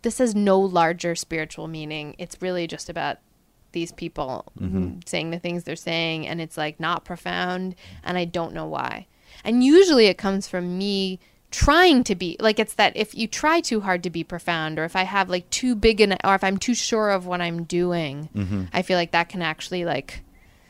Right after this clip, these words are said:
Speaker 1: cripple the thing and make it then mean nothing. So
Speaker 2: Right.
Speaker 1: you have to, like, hope that the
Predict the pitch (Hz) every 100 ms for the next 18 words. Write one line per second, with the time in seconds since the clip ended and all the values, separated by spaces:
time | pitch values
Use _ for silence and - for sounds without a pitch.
0 | _ _ - - 226 202 175 160 170 -
1 | 170 160 156 - 170 165 156 165 160 156
2 | 151 160 156 151 151 165 - - 160 180
3 | - - _ _ - - - 208 202 190
4 | - 185 175 165 - - - - _ _
5 | - _ _ _ _ - - - - -
6 | - 214 202 - - 175 - 147 165